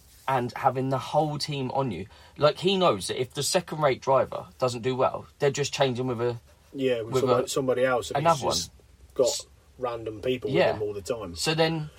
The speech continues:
Speaker 1: he's got no one that can back him up. And if he's out there and he wants to go for, like, an overtake, say,
Speaker 2: Yeah.
Speaker 1: but if he gets wiped out, the other bloke's in eleventh p-,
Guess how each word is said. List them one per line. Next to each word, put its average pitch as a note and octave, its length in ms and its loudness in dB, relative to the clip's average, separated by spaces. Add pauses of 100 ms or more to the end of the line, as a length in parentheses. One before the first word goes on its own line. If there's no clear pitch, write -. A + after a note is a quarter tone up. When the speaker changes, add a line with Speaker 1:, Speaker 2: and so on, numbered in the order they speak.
(380)
Speaker 1:
he's C#3+ 200 -4
got F3 160 0
no F#3 140 6
one F#3+ 120 4
that C#3+ 120 -2
can B2+ 140 -2
back - 220 4
him B2+ 140 0
up. - 200 -6 (260)
And C#3 120 0
if D#3 120 -4
he's E3+ 280 -6
out F#3+ 240 8 (100)
there - 320 -4 (460)
and B2+ 280 0
he C3 180 -2
wants C3+ 240 -2
to B2 60 -4
go D#3 300 2
for, G#2 500 0 (280)
like, A2 180 4
an G#2+ 140 -2
overtake, A#2+ 580 2
say, - 400 -6
Speaker 2:
Yeah. - 180 -10 (160)
Speaker 1:
but - 120 2
if C#3+ 140 -2
he F3 100 -2
gets E3 240 -4
wiped C#3+ 320 6
out, B2+ 180 4
the A#2 100 0
other A#2+ 140 2
bloke's A#2 320 0
in A#2 160 -4
eleventh A2+ 480 2
p-, - 200 -12